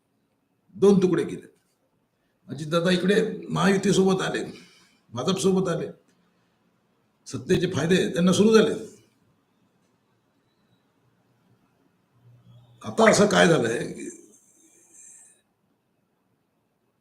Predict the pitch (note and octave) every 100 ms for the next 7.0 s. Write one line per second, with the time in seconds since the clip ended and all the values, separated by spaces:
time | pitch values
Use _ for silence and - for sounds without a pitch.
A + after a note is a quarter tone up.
0 | _ - F3+ B2 A#2+ G#2 - _ _ _
1 | _ _ _ _ _ _ _ _ _ _
2 | _ _ _ _ _ _ - D3 D3 E2+
3 | - D3 F#3+ F#3+ E3 G#2+ G2+ - - -
4 | _ _ _ - - _ _ _ _ _
5 | - G#2+ F3+ F#3 E3 F3+ F#3+ F3 D#3 C#3+
6 | - - D#3+ F3+ G#3+ F3 F#3+ F#3+ G3+